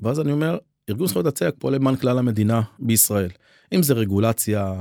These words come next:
אם זה צווים מסו-, מסוימים, זה יבואנים,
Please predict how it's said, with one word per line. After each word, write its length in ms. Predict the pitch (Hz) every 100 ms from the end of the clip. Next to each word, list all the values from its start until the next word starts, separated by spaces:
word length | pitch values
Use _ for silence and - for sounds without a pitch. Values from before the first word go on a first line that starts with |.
| -
אם 140 | 110 110
זה 540 | 101 107 107 101 101 92
צווים 300 | - 98 123
מסו-, 260 | 117 113 110
מסוימים, 640 | 110 - 110 107 104 104
זה 140 | 95
יבואנים, 760 | 113 104 113 107 120 147 131